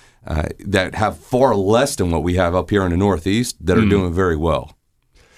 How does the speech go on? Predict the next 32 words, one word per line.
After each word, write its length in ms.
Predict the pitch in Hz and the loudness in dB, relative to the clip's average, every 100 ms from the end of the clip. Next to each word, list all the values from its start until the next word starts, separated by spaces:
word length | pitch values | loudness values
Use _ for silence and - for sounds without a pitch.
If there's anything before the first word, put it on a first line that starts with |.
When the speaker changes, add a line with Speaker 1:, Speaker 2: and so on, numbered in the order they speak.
| - - | -20 -10
Speaker 2:
Uh, 400 | - _ - 156 | -10 _ -4 0
what, 240 | 160 156 | 2 2
what 140 | 151 202 | 2 -2
are 40 | |
some 200 | 233 202 | 0 0
of 60 | 139 | 2
the 60 | |
biggest 380 | 98 113 113 - | 2 0 0 -2
challenges 560 | - 104 107 101 90 87 | -2 0 2 0 0 -2
that 60 | |
you've 200 | 95 90 | -2 -2
come 220 | - 104 95 | -2 -2 -2
across 560 | - 80 78 - - | -2 -2 -2 -2 -6
or 220 | - 92 | 0 0
that, 260 | 87 98 - | 2 0 0
yeah, 100 | 95 | 0
that 140 | 92 | 0
you've 140 | 95 90 | 0 0
thought 280 | - 113 107 | 2 2 2
of 140 | 95 | 0
as 340 | 104 101 95 | 0 0 0
you're 140 | 107 98 | -2 -4
traveling 380 | - 110 101 98 | 0 2 2 -2
the 80 | |
road 240 | 92 95 92 | 0 2 2
or 80 | 90 | 0
talking 420 | - 104 - 92 | 0 0 0 -6
to 80 | - | -6
police 400 | 107 101 95 107 | -2 0 0 0
in 80 | |
other 180 | 95 92 | 2 0
states, 600 | - - 104 95 90 - | -2 -2 2 0 0 -4